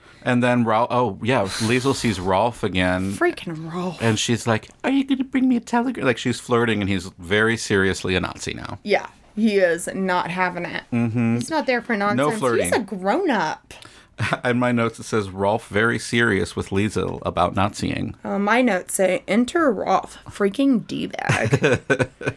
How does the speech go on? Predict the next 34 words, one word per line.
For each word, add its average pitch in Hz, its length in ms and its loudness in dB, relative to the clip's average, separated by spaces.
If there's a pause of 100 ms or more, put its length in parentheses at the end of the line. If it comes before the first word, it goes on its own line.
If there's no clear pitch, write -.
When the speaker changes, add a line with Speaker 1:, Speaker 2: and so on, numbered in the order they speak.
(300)
Speaker 2:
Um, 202 380 0
and 254 180 0
then 285 140 2
the 285 100 0
captain 277 480 -2
gets 320 320 -4
home 233 440 0
and 208 240 -2
makes 196 240 -4
it 190 200 -8
very 190 320 2
clear 247 420 0
that 208 160 -2
he 185 140 0
is 170 180 0
not 190 480 0
having 165 400 -2
it 196 320 -4
with 170 520 0 (140)
either 185 520 2
the 175 100 -4
Nazi 180 400 -4
takeover 233 720 0 (140)
or 269 500 2
singing 220 460 0
in 247 160 0
public. 202 420 -2 (140)
Speaker 1:
Or 123 320 2
the - 120 -2
flag. 98 640 2
He 101 120 -2
rips 98 320 -2
up 135 140 2
the 277 40 2